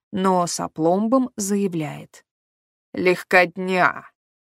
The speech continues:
Он довольно потирает руки.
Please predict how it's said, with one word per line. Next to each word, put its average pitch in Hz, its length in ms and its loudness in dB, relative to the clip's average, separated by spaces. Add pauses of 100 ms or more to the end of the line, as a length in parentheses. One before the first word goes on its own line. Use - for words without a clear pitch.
(640)
Он 233 240 -2
довольно 175 440 -2
потирает 160 560 -6
руки. 143 400 -10